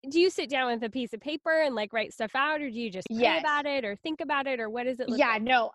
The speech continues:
Speaker 2: I mean, I just have this really pretty notebook from Walmart, which, hey, Walmart. I found it at
Speaker 1: Oh.
Speaker 2: Walmart. I'm still like, "What?"
Speaker 1: They've got some cute notebooks
Speaker 2: Um,
Speaker 1: there.
Speaker 2: mint
Speaker 1: Yeah.
Speaker 2: green. And I feel like I've seen this brand somewhere else. It's, like, pretty floral, like,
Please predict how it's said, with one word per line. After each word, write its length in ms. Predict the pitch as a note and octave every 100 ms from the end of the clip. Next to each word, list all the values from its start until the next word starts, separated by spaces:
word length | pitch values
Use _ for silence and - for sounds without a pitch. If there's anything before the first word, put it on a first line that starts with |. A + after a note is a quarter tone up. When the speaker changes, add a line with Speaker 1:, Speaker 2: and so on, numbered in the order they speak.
| -
Speaker 2:
I 120 | D4+
mean, 220 | F4 G4 D#4+ _ - _ C4
I 120 | A3+
just 240 | E4 F4 -
have 180 | G4+ G4+
this 200 | F4 -
really 380 | A3 G#3+ A#3 D4+
pretty 320 | - G4+ F#4+
notebook 440 | F4 B3+ B3+ D4+ D4+
from 200 | A4 G#4
Walmart, 540 | C#4 G#3+ A3+ C#4 F4 G#4 _ _ _
which, 220 | C4+ B3+ - - - _
hey, 360 | B3+ C#4 A3+ A#3 G3+
Walmart. 480 | G#3+ B3 G#3 F#3+ -
I 60 | A3
found 240 | C4+ E4
it 80 | D#4
at 80 | A#3+
Speaker 1:
Oh. 40 |
Speaker 2:
Walmart. 320 | A3+ B3+ G3+
I'm 160 | G#3+ B3+
still 260 | - D4+ D4
like, 200 | G#3+ -
"What?" 160 | D4+ D#4 F4+ F4+ A4+ G4 B3+
Speaker 1:
They've 80 | C#4 B4
got 260 | E5 F#5+ D5+ D#5
some 80 | A#4
cute 260 | - C5+ A4
notebooks 420 | A4+ B4+ F4+ D#4
Speaker 2:
Um, 40 | C4+
Speaker 1:
there. 320 | C4+ G#3 G#3
Speaker 2:
mint 120 | G#3+ E4
Speaker 1:
Yeah. 220 | A#4 B3
Speaker 2:
green. 420 | D#4 D4 A#3 G3+ G3 _ C#4
And 100 | D#4+
I 60 |
feel 280 | G#4+ - C#5 D#5
like 160 | A4+
I've 60 | D#4+ - _ -
seen 100 | D4
this 120 | B3
brand 260 | B3+ A3 G#3
somewhere 200 | G3+ F3+
else. 180 | B2 _ _ _ _ -
It's, 240 | C#4 -
like, 180 | C#4 B3+ - -
pretty 260 | B3 B3+ B3
floral, 460 | - A3+ A3+ A3+
like, 200 | G#3+ G3+